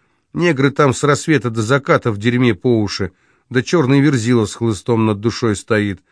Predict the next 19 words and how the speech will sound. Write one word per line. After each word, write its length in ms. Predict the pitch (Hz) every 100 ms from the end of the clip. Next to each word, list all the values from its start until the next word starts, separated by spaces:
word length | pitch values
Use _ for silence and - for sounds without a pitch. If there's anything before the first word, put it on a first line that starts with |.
| _ _ _
да 160 | 147 170
комары 420 | 185 160 127 117
с 120 | 104
воробья 480 | 113 107 101 107 101
ростом. 420 | 104 95 - 87 _ _ _ _ _
Вот 220 | 117 151 156
что 220 | - 147
принес 420 | 139 135 139 113
ты 140 | 117
своим 340 | 104 120 113 101
соплеменникам, 920 | - 98 117 120 113 104 101 98 95
вот 260 | 107 151 120
до 100 | 117
чего 240 | - 135
довела 500 | 107 117 139 139 123
их 140 | 107
твоя 300 | - 127 120
религия, 600 | 113 123 135 117 107 98
проповедник. 840 | 87 107 101 120 127 120 98 82